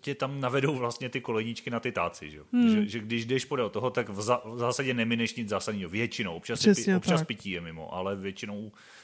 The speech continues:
Speaker 1: většinou je stejně taky na té trase, no.
Speaker 2: No, takže s tímhle, s tím já třeba vůbec jako, tam, jako řekněme,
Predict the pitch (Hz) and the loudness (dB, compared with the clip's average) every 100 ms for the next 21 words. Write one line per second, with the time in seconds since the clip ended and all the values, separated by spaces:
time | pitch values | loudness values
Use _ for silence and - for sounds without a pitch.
0 | _ 107 113 107 101 92 90 85 92 80 | _ -8 -4 -4 -4 -6 -8 -8 -8 -10
1 | 82 73 - - - - - - - - | -10 -12 -12 -16 -18 -20 -20 -20 -12 6
2 | 196 185 - 214 190 247 - 254 240 233 | 8 10 8 6 8 6 6 6 8 6
3 | - 233 220 214 - 233 202 208 214 214 | 4 4 4 4 4 4 6 6 4 2
4 | 226 214 226 220 202 190 - - - 254 | 0 2 4 6 4 0 -10 -2 8 10
5 | 240 185 214 214 247 233 240 240 233 | 10 4 2 8 10 10 6 4 4